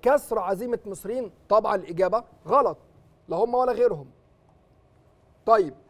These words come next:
"استطاع المصريون الأبطال كسر شوكة الإسرائيليين؟" آه طبعًا،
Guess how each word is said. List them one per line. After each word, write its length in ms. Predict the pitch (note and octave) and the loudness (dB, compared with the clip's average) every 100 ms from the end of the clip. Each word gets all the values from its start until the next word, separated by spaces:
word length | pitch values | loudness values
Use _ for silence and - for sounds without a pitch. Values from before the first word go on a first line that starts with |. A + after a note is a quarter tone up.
| - _ _ _ _ _ | -20 _ _ _ _ _
"استطاع 500 | A3 A3 B3+ D4+ E4 | -2 0 0 2 2
المصريون 540 | D#4 A#3+ - G#3 C4 D4+ | 0 -2 -6 -8 -4 -2
الأبطال 800 | A#3+ D4 - A#3+ B3+ A3 D3 C3 _ _ _ _ - | -2 -6 -2 4 6 4 2 -12 _ _ _ _ 6
كسر 440 | C#4+ D4+ A#3 G3 | 6 6 0 -4
شوكة 460 | - C#4 C4+ A3 F#3 - | 2 6 6 4 -4 -4
الإسرائيليين؟" 840 | G3 A3+ - G#3+ F3+ G3+ A#3+ A3+ - _ - | -4 -4 -4 0 0 0 -6 -8 -10 _ -4
آه 100 | G3 | -2
طبعًا، 400 | B3 A#3 F3+ | -2 -4 -6